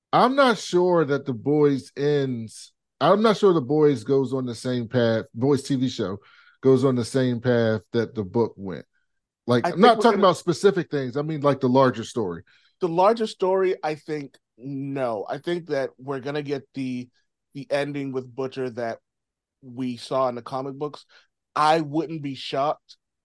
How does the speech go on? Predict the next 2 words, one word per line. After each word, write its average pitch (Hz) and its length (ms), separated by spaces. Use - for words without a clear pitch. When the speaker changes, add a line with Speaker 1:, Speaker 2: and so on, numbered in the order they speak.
Speaker 2:
if, 135 340
<laughs> - 200